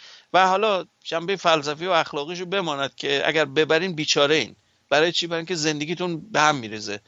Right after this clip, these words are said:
این آقایی که الان تو ساوت کارولاینا یا خانمی که برد،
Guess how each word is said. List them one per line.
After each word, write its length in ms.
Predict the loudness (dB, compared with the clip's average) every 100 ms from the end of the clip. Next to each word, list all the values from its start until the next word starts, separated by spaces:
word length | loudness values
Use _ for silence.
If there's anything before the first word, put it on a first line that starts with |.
| -20 -20 _
این 180 | -4 -2
آقایی 380 | -2 2 2 2
که 160 | 2
الان 200 | 2 2
تو 200 | -4 -8
ساوت 300 | -4 0 0
کارولاینا 600 | 0 -2 0 -2 -2 0
یا 200 | 0 -2 -6
خانمی 360 | -2 0 0
که 100 | -2
برد، 520 | -2 2 4 4 0